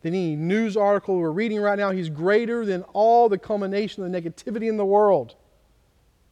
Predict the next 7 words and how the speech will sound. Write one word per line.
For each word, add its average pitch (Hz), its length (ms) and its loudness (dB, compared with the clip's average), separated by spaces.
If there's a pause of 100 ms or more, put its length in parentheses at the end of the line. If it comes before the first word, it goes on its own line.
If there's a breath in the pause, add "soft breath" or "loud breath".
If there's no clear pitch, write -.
(760)
We 190 120 0
are 208 60 2
to 196 120 -6
proclaim 226 600 2
those 220 200 2
mighty 202 260 2
acts. 170 380 2